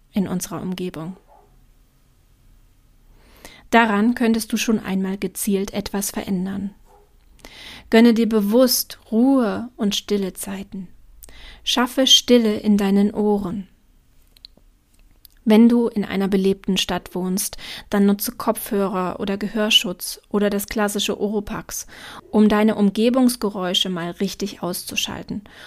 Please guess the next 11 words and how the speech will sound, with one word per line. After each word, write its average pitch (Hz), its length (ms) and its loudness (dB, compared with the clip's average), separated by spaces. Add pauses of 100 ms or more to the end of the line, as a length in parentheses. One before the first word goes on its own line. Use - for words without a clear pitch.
(100)
und 214 200 2
deinem 208 300 2
Kopf - 420 -6
Ruhe 254 240 4
zu - 180 -8
gönnen. 170 400 -8 (1300)
Starte 254 460 0
mit 214 240 2
wenigen 220 420 4
Minuten. 185 560 -2 (720)
Stelle, 220 500 2